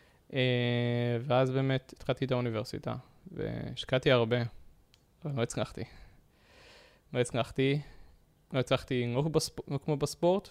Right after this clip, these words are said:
ו-, שפשוט לא הצלחתי, נקודה. ומבחינתי זו הייתה נקודת משבר, אה, די גדולה בחיים, כי פעמיים, פעם אחת, אה, כי ניסיתי משהו ולא הצלחתי בו,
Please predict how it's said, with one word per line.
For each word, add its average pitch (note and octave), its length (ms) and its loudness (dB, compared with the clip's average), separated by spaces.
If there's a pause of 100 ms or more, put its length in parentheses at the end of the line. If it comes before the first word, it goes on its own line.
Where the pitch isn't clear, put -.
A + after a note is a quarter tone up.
ו-, - 80 -6 (400)
שפשוט - 420 -10
לא G3+ 40 2
הצלחתי, F#3+ 340 -2
נקודה. C3+ 380 0 (800)
ומבחינתי B2+ 640 2
זו B2+ 80 4
הייתה B2 460 2
נקודת A#2 420 -2
משבר, A#2 640 0
אה, A2 240 -2
די A#2 140 -4
גדולה A2+ 300 -6 (440)
בחיים, A#2 520 -4 (420)
כי A#2 800 -4 (1120)
פעמיים, B2 500 2
פעם C3 240 4
אחת, D3+ 460 2
אה, D3 580 2
כי C3+ 240 -4
ניסיתי C3 420 -4
משהו C3 640 0
ולא A#2+ 440 -2
הצלחתי C3 420 -2
בו, A#2+ 180 0